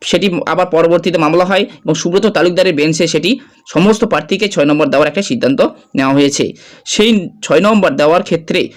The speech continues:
সিবিআই এর সিজার লিস্ট প্রয়োজন দাবি জানিয়ে মামলা করে পর্ষদ। তাদের দাবি, সিবিআই এর কাছ থেকে বিভিন্ন তথ্য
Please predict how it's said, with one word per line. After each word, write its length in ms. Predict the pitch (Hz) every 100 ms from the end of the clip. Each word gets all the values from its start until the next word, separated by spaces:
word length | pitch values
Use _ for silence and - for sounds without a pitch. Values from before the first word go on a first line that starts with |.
| - -
সিবিআই 500 | 190 190 208 196 202
এর 80 |
সিজার 320 | 202 165 170 165
লিস্ট 240 | 190 190
প্রয়োজন 400 | 151 156 175 131 - _ 143
দাবি 280 | 139 160
জানিয়ে 460 | 160 143 156 170 - _ -
মামলা 320 | 143 156 165
করে 180 | 165 175
পর্ষদ। 440 | 160 127 - 127 - - _ _
তাদের 240 | 135 185 160
দাবি, 320 | 143 175 113 - _
সিবিআই 540 | - - 147 180 175 170
এর 80 | 165
কাছ 260 | 147 156
থেকে 340 | 175 165 135 117
বিভিন্ন 260 | 135 143 175
তথ্য 440 | 160 156 - -